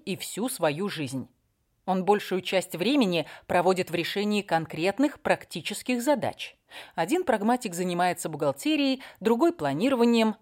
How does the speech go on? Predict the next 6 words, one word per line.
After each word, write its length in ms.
третий – 340
уборкой, 720
четвертый – 540
продажами, 680
пятый – 460
юриспруденцией, 1080